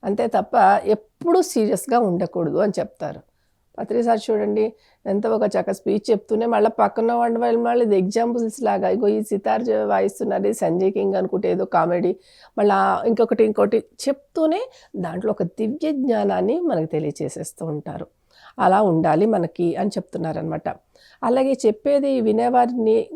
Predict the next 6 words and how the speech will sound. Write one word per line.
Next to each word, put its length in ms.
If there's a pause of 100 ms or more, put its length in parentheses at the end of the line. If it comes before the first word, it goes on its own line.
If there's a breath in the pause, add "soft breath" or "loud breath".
గౌరవించడం 1120
అనే 240
దాంట్లో 680 (340)
చాలా 220
మీరు 240
ముందుండాలి. 680